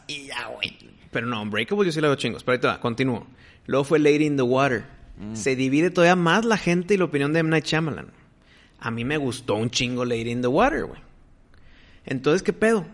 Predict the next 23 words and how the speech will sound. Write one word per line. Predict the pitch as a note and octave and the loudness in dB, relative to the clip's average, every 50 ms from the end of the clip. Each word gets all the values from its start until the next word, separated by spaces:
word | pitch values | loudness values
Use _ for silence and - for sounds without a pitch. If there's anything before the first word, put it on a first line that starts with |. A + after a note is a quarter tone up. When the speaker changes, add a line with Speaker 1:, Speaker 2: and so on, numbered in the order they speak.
| - - - | -20 -14 -2
Speaker 2:
¿Por | - D#3+ D#3 D#3 - | 0 0 0 0 0
qué | - E3 F3+ G3+ - - - - | 2 2 2 2 -2 -6 -6 0
todo | - F#3+ G3+ G#3 | 4 4 4 6
me | G3+ F#3+ | 4 2
está | - - F3+ F3 | 0 0 2 2
gustando | F3+ F#3+ F3+ - - F3+ F3+ F3+ F3+ | 2 2 2 2 0 0 2 4 2
este | F3+ F3 - F#3 | 0 0 0 0
vato, | F3+ E3+ E3 E3 - D3 C#3 C#3+ | 2 2 2 2 0 -4 -4 0
pero | C#3 C3+ | -2 -2
estoy | B2+ - - C3+ | -2 0 -2 -2
notando | D3 D3 - D#3+ D3+ D3+ D#3 D3+ | -2 0 0 0 0 0 0 0
que | - | 0
la | A#2+ A#2+ | -2 -2
gente | A#2+ - A#2 A#2 - | -2 -4 -6 -6 -6
se | C3 - A2 | -6 -4 -2
va | A2+ | -2
separando | A#2 C3+ A#2 - A#2+ A2+ A2+ A2+ A#2 A#2 | -2 -4 -4 -2 -2 -2 -2 -2 -2 -2
y | A2+ | -2
dice, | A2+ - A#2 | -4 -4 -6
"¿Qué | - A2+ | -6 -4
pedo | - C3+ C3 B2+ | 0 0 0 0
con | C3+ C3 | 0 -2
esto?" | C3 B2+ - | -4 -6 -8